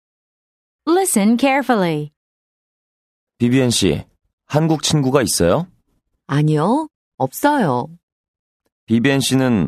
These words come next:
Speaker 2: 어떤 사람을 좋아하세요?
Speaker 3: 저는 키가 크고 친절한 사람을 좋아해요.
Speaker 2: 아, 그래요? 그럼 제 친구를 소개해드릴까요?
Speaker 3: 네, 좋아요.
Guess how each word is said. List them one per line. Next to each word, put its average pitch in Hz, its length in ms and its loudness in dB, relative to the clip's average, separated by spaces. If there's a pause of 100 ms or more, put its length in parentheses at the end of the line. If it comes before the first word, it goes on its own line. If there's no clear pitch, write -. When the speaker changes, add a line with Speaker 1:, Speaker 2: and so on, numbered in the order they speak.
Speaker 2:
어떤 82 320 0
사람을 107 360 2
좋아하세요? 73 680 0 (800)
Speaker 3:
저는 247 640 2 (300)
키가 339 340 -2
크고 262 580 0 (120)
친절한 381 440 0
사람을 240 360 0
좋아해요. 160 760 0 (280)
Speaker 2:
아, 76 440 -2
그래요? 76 480 -2 (720)
그럼 120 580 2 (200)
제 113 180 0
친구를 147 460 0
소개해드릴까요? 110 840 0 (420)
Speaker 3:
네, 302 440 0
좋아요. 202 680 0